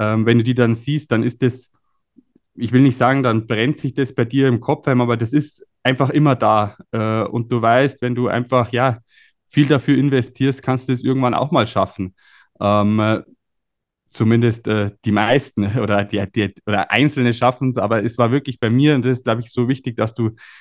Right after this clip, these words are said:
dieses Ziel am Ende immer vor Augen hast. Ähm, es geht natürlich auch mal was schief, braucht man nicht reden. Ähm, das habe ich genauso hinter mir. Ähm, das gehört, wo ich, sag ich, oder sag ich auch immer, äh, mit dazu, es kann nicht nur immer bergauf gehen.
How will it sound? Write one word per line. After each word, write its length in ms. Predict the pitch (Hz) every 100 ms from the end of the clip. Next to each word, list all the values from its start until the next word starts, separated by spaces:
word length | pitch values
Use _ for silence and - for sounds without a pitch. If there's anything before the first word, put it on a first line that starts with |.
| _ 127
dieses 300 | 120 120 -
Ziel 380 | - 151 160
am 160 | 110 110
Ende 220 | 113 113
immer 220 | 120 117
vor 240 | 110 107 82
Augen 340 | 107 107 98
hast. 300 | 90 - -
Ähm, 480 | 92 98 104 104 101 _ - - _ _ _
es 160 | 113 -
geht 140 | 127
natürlich 340 | 135 135 120
auch 80 | 123
mal 140 | 131 117
was 140 | 101
schief, 260 | - 156 -
braucht 200 | 110 120
man 120 | 113
nicht 140 | 104
reden. 360 | 107 139 156 - _ _ - -
Ähm, 480 | 107 107 107 110 104
das 400 | 110 113 - -
habe 160 | 104 113
ich 120 | 113
genauso 460 | 113 101 110 135 143
hinter 260 | 151 151
mir. 320 | 143 151 156 -
Ähm, 260 | 107 107
das 180 | 110 113
gehört, 260 | - 120 - - - - -
wo 220 | 117 120
ich, 240 | 123 -
sag 200 | - 117
ich, 240 | 117 113 -
oder 220 | 113 110 -
sag 180 | - 117
ich 80 |
auch 80 | 117
immer, 200 | 123 117 - - - - _
äh, 280 | - 110 104 - _ _ -
mit 240 | 131 131
dazu, 300 | 117 - 156
es 160 | 127 -
kann 160 | 127
nicht 140 | 147 143
nur 160 | 147
immer 180 | - 147
bergauf 420 | 139 135 - 151
gehen. 300 | - 170 175